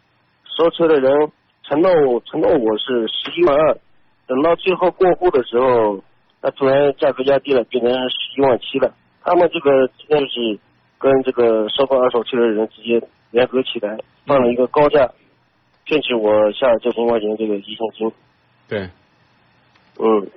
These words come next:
Speaker 2: 嗯，我知道了。这样，我们先转过去吧。因为作为一个新的品牌，它在管理方面是不是也存在一些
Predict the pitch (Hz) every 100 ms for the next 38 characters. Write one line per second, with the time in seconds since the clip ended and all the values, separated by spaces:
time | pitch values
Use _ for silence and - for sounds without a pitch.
0 | _ - 101 92 87 85 82 82 _ _
1 | _ _ _ _ _ 120 120 151 131 98
2 | - 180 117 110 131 180 180 185 92 117
3 | 143 120 101 131 139 135 127 135 127 139
4 | 131 98 85 90 95 117 113 104 120 104
5 | 110 110 101 95 104 104 101 95 90 80
6 | - 101 113 98 95 104